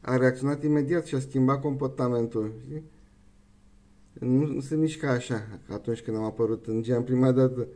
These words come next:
Dar noi nu vedem nimica, dacă te uiți de afară înăuntru, se vede oglindă și atât. Se vede marea din partea cealaltă. Ți văd acolo, mă,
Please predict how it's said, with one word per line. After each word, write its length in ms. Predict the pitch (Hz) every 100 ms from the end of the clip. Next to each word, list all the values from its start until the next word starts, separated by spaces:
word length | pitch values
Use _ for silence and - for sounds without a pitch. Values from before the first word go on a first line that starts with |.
| - - - -
Dar 180 | - 151
noi 100 | 175
nu 80 | 208
vedem 280 | 196 190 180
nimica, 320 | 175 170 131
dacă 240 | 127 127
te 100 | 131
uiți 160 | 143 143
de 60 | 139
afară 280 | 135 143
înăuntru, 400 | 135 127 131 135
se 160 | 139 135
vede 180 | 135 135
oglindă 440 | 131 127 127 113
și 100 | 110
atât. 220 | 107 110 - - - - - _ -
Se 180 | - -
vede 180 | 143 160
marea 500 | 160 160 123 110 107 110
din 140 | 110
partea 300 | 104 113 117
cealaltă. 500 | 110 120 107 107 110 - - - - - _ _ _ _ - - - - - - - - _ _ - -
Ți 140 | 165
văd 360 | 160 180 165 190
acolo, 420 | 185 180 180 185
mă, 340 | 180 214 190